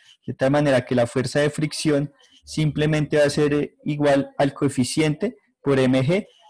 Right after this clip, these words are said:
coseno de phi, ¿listo? Entonces esa va a ser nuestra primera relación que sale de las leyes de Newton, de las que se vieron justo antes de que es-, empezara la Semana Santa. Entonces, usted aquí simplemente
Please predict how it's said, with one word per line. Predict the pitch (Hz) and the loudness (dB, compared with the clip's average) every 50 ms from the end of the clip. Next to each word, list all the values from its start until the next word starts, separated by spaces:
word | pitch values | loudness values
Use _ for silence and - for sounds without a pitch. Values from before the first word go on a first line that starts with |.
| _ _ | _ _
coseno | - 147 131 123 - - 139 135 143 147 | -2 -2 0 0 0 0 0 2 2 2
de | 151 175 214 208 - _ _ _ _ _ _ _ _ | 2 2 0 -2 -4 _ _ _ _ _ _ _ _
phi, | - - - 143 120 - - _ _ _ _ _ _ _ | -18 -2 0 2 2 2 -2 _ _ _ _ _ _ _
¿listo? | - 127 135 131 - 196 220 - _ _ _ _ _ | -2 -2 -2 0 0 -2 -4 -4 _ _ _ _ _
Entonces | _ - 135 131 127 - 139 | _ -4 -4 -4 -2 0 0
esa | 131 143 147 | 2 4 4
va | 147 | 4
a | 143 | 2
ser | - 160 151 143 - - | 2 0 -2 -2 -4 -6
nuestra | 139 147 147 - - 151 143 | -4 -4 -2 0 -2 -2 -2
primera | - 143 135 127 117 120 123 | 0 0 0 2 2 2 2
relación | 131 139 147 139 131 139 165 180 202 - - | 2 2 2 2 2 2 0 0 -2 -2 -2
que | - 135 | -2 -2
sale | 123 - 127 127 135 | 0 2 2 2 4
de | 143 147 139 | 2 2 4
las | 143 131 | 2 2
leyes | 117 107 107 107 107 113 110 - | 2 2 0 0 -2 -2 -4 -2
de | 127 117 | -2 0
Newton, | 127 127 113 - - - - _ _ _ _ _ _ - _ _ _ _ _ _ _ _ _ - | 0 0 0 -2 -6 -20 -20 _ _ _ _ _ _ -20 _ _ _ _ _ _ _ _ _ -4
de | 117 | 0
las | 117 113 113 - | 0 0 -2 0
que | - 123 113 | -2 -2 -2
se | - - 117 | 0 0 0
vieron | 117 113 110 113 120 123 123 | 0 2 0 0 0 -2 -2
justo | - - 139 127 - - 135 127 | -2 -4 -4 -4 -2 -2 0 2
antes | 123 123 123 - 131 123 123 | 2 2 0 0 -2 -2 0
de | 135 131 127 123 127 | 0 0 0 -2 -4
que | - - 135 127 | -4 -4 -4 -2
es-, | 117 - _ _ - | -4 -4 _ _ -6
empezara | 123 117 - 123 110 - 110 101 101 101 | -6 -4 -2 -4 -4 0 0 0 0 2
la | 110 110 110 | 2 0 0
Semana | - 123 110 98 95 90 90 | 0 -2 -2 -2 -2 -4 -4
Santa. | - - 110 95 92 _ _ - _ _ _ _ _ _ _ _ _ - _ _ _ - _ _ _ _ - | -4 -4 -4 -6 -6 _ _ -20 _ _ _ _ _ _ _ _ _ -20 _ _ _ -20 _ _ _ _ -10
Entonces, | 123 123 - - 156 143 123 123 104 - - - | -10 -8 -4 -2 -2 -2 -2 -4 -6 -6 -6 -6
usted | 123 117 - - 135 131 | -8 -8 -4 -2 2 2
aquí | 131 139 135 - 165 151 | 2 2 0 -2 -4 -4
simplemente | - 165 151 143 - 151 151 151 139 123 110 - - 107 107 | -2 -2 -4 -2 -2 -2 -2 0 0 0 -2 -4 -8 -10 -10